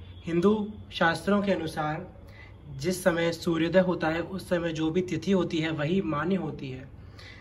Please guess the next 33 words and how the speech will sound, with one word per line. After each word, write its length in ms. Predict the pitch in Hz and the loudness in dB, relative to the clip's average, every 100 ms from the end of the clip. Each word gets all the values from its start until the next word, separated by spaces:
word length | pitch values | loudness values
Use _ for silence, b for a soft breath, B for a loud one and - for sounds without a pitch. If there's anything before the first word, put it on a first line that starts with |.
| - | -16
तो 80 | 160 | -8
जैसे 320 | 151 147 - | -4 -4 -4
कि 120 | 165 165 - | -4 -6 -4
तेईस 300 | 165 175 180 | 0 2 2
अक्टूबर 440 | 151 151 175 160 156 | -2 -4 -4 -2 -2
के 160 | 165 | -2
दिन 280 | 147 143 143 143 B B B B - | -2 -4 -6 -10 B B B B -10
सूर्योदय 480 | - 170 165 170 | -6 -2 -2 -2
के 100 | 165 | -2
समय 440 | 190 160 147 151 143 | -2 -2 -2 -4 -6
सप्तमी 500 | - 170 - 180 180 | -4 -4 0 2 4
तिथि 280 | 180 170 160 | 4 0 0
बस 180 | 165 170 | -2 -4
ख़त्म 280 | 180 190 185 | 0 2 2
होनी 240 | 160 165 | 0 0
ही 140 | 170 190 | 2 2
वाली 260 | 160 151 | 0 -2
होगी। 180 | 143 143 | -4 -4
जैसे 280 | 151 143 175 | -6 -4 -6
कि 240 | - 185 196 - - - - - - - - - - - | -4 -4 -4 -10 -18 -18 -18 -18 -20 -20 -18 -18 -18 -14
जो 220 | 139 170 170 | -6 -4 -2
सूर्योदय 520 | 175 160 160 151 185 | -4 -2 0 4 4
है 200 | 180 165 | 4 2
वो 140 | 151 160 | 0 -2
हो 140 | 165 | 0
रहा 280 | 165 160 156 | -2 -2 -2
है 140 | 170 | -2
छः 220 | 170 180 170 | -6 -6 -4
बज 180 | 165 | -4
के 100 | - | -6
इकतीस 460 | 165 160 - 196 190 | -6 -6 -6 -4 -2
मिनट 160 | 160 156 | -4 -4
पर, 240 | 151 143 | -6 -8